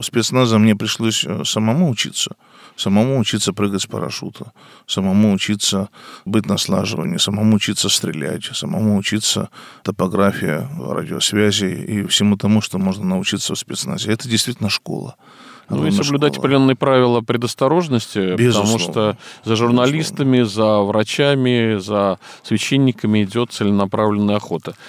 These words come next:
Speaker 2: Там премии платят, э, этим снайперам.
Speaker 1: Да, есть, безусловно, даже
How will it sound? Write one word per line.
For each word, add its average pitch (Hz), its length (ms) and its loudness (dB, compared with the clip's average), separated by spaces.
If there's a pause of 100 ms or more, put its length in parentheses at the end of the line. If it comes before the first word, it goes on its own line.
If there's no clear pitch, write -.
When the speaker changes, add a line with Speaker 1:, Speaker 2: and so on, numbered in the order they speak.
(160)
Speaker 2:
Там 101 160 -2
премии 98 320 -2
платят, 82 480 -12
э, 101 220 -14
этим - 200 -14
снайперам. 80 540 -10 (140)
Speaker 1:
Да, 107 180 0
есть, 117 320 2
безусловно, 113 640 -2
даже 107 480 2